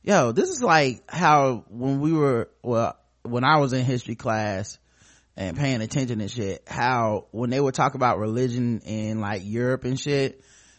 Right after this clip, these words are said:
and the difference between religions and how things started,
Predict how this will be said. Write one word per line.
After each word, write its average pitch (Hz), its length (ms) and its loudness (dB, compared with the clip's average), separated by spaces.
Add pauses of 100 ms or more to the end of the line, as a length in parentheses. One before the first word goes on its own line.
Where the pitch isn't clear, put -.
(180)
and 117 500 -2
the 117 120 -2
difference 135 600 -2
between 131 760 2
religions 131 920 0
and 117 440 -2
how 123 340 2
things 123 340 -2
started, 127 440 0